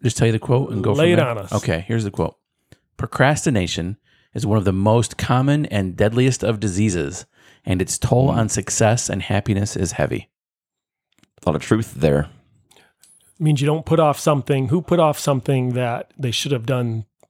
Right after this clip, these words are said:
Speaker 2: sooner? I'm gonna say,
Speaker 3: Um,
Speaker 2: uh, I have no idea. I'm gonna go back to, uh, the theme, one of the themes of our show here. I'm gonna say it's gonna be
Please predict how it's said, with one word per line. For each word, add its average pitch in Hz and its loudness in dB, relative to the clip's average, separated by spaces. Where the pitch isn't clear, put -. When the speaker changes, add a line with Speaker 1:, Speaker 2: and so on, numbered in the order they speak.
Speaker 2:
sooner? 110 -4
I'm 147 2
gonna 160 4
say, 139 2
Speaker 3:
Um, 127 2
Speaker 2:
uh, 110 -4
I 135 -2
have 120 -4
no 147 2
idea. 127 0
I'm 180 0
gonna 208 4
go 170 2
back 151 2
to, 147 2
uh, 135 -4
the 139 -4
theme, 196 0
one 160 2
of 156 2
the 139 -2
themes 165 2
of 139 0
our 139 4
show 151 2
here. 156 2
I'm 156 -2
gonna 156 2
say 147 2
it's 127 -4
gonna 131 0
be 123 -4